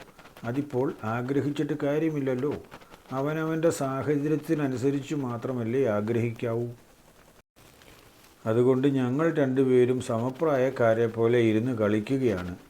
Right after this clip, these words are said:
ഇന്ന് രാവിലെ തീരെ വേദനയില്ല കേട്ടോ." അച്ഛൻ ചോദിക്കാൻ പോകുന്നത് വേദനയുടെ കാര്യമാണെന്ന് കുട്ടിച്ചന് നന്നായി അറിയാം. എന്തിനാ അച്ഛനെ കൊണ്ട് വെറുതെ ചോദിപ്പിക്കുന്നത്? ഉത്തരം അങ്ങോട്ട് പറഞ്ഞേച്ചാൽ മതിയല്ലോ.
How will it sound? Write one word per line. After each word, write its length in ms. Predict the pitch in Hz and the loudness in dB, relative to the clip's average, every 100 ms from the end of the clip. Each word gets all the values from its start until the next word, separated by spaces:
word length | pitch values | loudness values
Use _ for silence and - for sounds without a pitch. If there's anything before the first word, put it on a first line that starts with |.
| - | -6
ഇന്ന് 280 | 101 135 131 | -2 0 0
രാവിലെ 580 | 113 120 131 113 110 - | 0 0 0 0 -2 -4
തീരെ 380 | 107 123 143 151 | -2 0 2 2
വേദനയില്ല 760 | 127 107 117 139 156 120 101 92 | 2 2 0 0 0 0 0 0
കേട്ടോ." 440 | 95 95 87 82 - _ _ _ - - - _ - | -2 -2 -6 -8 -20 _ _ _ -20 -20 -20 _ -4
അച്ഛൻ 380 | 113 104 127 135 | -4 0 0 2
ചോദിക്കാൻ 580 | 131 131 131 143 143 139 | 2 2 0 0 0 2
പോകുന്നത് 420 | 143 139 143 143 | 2 2 2 2
വേദനയുടെ 600 | 143 135 139 143 147 147 | 4 4 2 0 0 0
കാര്യമാണെന്ന് 680 | 143 143 147 147 143 147 147 | 2 2 0 0 -2 -2 -4
കുട്ടിച്ചന് 560 | 139 131 139 151 147 143 | -4 -4 -2 -2 0 -2
നന്നായി 360 | 143 147 147 | -2 -2 0
അറിയാം. 340 | 139 131 127 - - - _ - _ - | 0 0 -2 -6 -16 -20 _ -20 _ -8
എന്തിനാ 360 | 117 127 139 147 | -4 0 0 0
അച്ഛനെ 500 | 147 113 - 123 123 | -2 -4 -2 -2 -2
കൊണ്ട് 280 | 120 120 120 | -2 0 0
വെറുതെ 520 | 113 113 117 139 - - _ - | 0 0 0 0 -2 -12 _ -6
ചോദിപ്പിക്കുന്നത്? 800 | 123 127 123 127 120 127 127 120 120 - - - - - - 127 | -2 -2 -2 -6 -6 -4 -4 -6 -10 -20 -20 -20 -20 -20 -10 -8
ഉത്തരം 440 | 123 151 151 143 | -2 0 2 0
അങ്ങോട്ട് 280 | 135 135 135 | -2 -2 -2
പറഞ്ഞേച്ചാൽ 680 | 127 127 131 147 143 151 151 | -2 -4 -4 -4 -2 -2 -2
മതിയല്ലോ. 440 | 143 147 135 104 | 0 2 0 -2